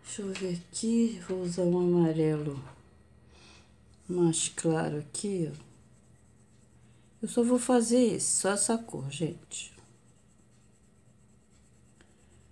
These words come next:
Porque senão o vídeo fica grande demais, com muita repetição, né? Porque eu tô aqui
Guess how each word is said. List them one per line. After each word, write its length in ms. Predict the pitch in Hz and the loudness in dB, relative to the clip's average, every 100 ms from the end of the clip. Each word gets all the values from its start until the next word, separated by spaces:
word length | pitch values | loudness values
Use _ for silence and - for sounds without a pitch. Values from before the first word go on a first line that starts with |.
| - _ _ - | -20 _ _ -8
Porque 1160 | 185 175 - - - - 180 175 175 170 165 156 - - _ _ _ _ _ _ _ | -8 -8 -14 -14 -8 -2 0 2 2 2 2 -2 -6 -20 _ _ _ _ _ _ _
senão 360 | - 190 196 226 | -4 -2 0 0
o 40 | |
vídeo 380 | 196 180 180 180 | 0 -2 -2 -2
fica 400 | 175 185 175 190 | -4 -4 -2 -2
grande 500 | 180 165 170 160 170 | 2 6 6 6 2
demais, 960 | 170 220 233 208 202 208 220 220 - - - - - _ _ _ _ _ - - | -2 2 4 4 2 0 -4 -4 -8 -10 -18 -20 -20 _ _ _ _ _ -20 -10
com 180 | 196 185 | -4 0
muita 320 | 190 208 202 | 0 0 -2
repetição, 1040 | 196 180 180 175 175 180 - 180 180 208 | -2 -2 0 0 0 -4 0 2 2 2
né? 280 | 220 196 190 190 | 0 0 -4 -6
Porque 320 | 156 - - | -10 -8 -6
eu 100 | 156 | -6
tô 240 | 156 165 | -4 -4
aqui 420 | 156 156 - 160 | -4 -4 -6 -6